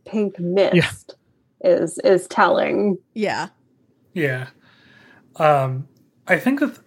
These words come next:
Speaker 4: <sighs> something else that, like, sort of jumped out to me with this is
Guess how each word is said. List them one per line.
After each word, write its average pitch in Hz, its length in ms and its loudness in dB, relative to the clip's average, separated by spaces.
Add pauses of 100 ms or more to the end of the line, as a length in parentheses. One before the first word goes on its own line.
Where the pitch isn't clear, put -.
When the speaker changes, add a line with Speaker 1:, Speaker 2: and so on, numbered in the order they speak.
(320)
Speaker 4:
<sighs> - 400 -20
something 294 320 2
else 208 160 4
that, 202 140 0
like, 151 340 0
sort 156 220 0
of 139 100 0
jumped 135 460 -4
out 135 220 0
to - 100 -10
me 135 120 -4
with 131 280 -6
this 127 580 -6 (640)
is 139 680 0